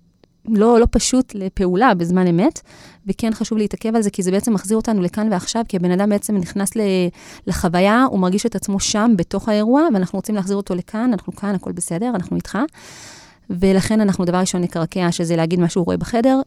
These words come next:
ואז אנחנו ננסה לשמוע מה אתה שומע. זה יכול להיות לפעמים אפילו הרעש של המזגן, ואם הוא ממש לא שומע כלום, אנחנו נעזור לו בזה, כדי להחזיר אותו שוב לכאן ועכשיו, נפתח ברז מים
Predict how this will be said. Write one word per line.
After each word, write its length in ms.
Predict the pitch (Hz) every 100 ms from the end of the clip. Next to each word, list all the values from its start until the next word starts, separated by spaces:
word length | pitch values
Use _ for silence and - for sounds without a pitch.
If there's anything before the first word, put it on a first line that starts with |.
| -
ואז 340 | 180 - 214
אנחנו 320 | 240 214 - 202
ננסה 340 | 185 185 233
לשמוע 500 | 196 - 208 214 165
מה 120 | 175
אתה 140 | 208 196
שומע. 380 | 202 185 208 156 _ _ _ _ _ _ -
זה 60 |
יכול 160 | 175 233
להיות 120 | 240
לפעמים 240 | 226 233
אפילו 240 | 240 247 240
הרעש 520 | 208 196 185 190 214
של 80 | 208
המזגן, 420 | 185 165 185 269 - - - - - _ _ -
ואם 480 | 180 190 196 202
הוא 180 | 202 196
ממש 200 | 202 220
לא 60 | 233
שומע 260 | 240 226
כלום, 220 | 226 254 240
אנחנו 260 | 202 -
נעזור 400 | 190 180 185 208
לו 100 | 240
בזה, 220 | 240 254 285
כדי 160 | 202
להחזיר 380 | 180 175 190 208
אותו 180 | 233 220
שוב 260 | - 233 202
לכאן 260 | 180 202
ועכשיו, 400 | 190 175 - 285 269
נפתח 320 | 180 - 185
ברז 280 | 190 180 170
מים 380 | 185 233 254